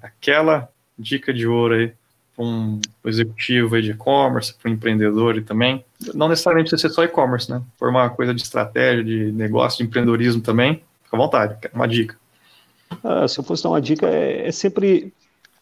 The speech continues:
Speaker 2: oferecer, né? Fazer, né, Fernando? Fazer mais que o combinado, né?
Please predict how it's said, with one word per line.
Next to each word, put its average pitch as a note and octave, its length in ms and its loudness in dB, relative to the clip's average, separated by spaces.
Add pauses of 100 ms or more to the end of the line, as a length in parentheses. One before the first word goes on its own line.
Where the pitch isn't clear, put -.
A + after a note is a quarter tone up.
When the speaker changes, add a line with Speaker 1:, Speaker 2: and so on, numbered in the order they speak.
(200)
Speaker 2:
oferecer, E3+ 800 4
né? C3+ 140 2
Fazer, C#3 640 2
né, C#3 120 -2
Fernando? B2 400 -2
Fazer C#3 280 2
mais C#3+ 400 2
que - 80 0
o D3+ 40 -2
combinado, A#2 640 2
né? A#2+ 160 -4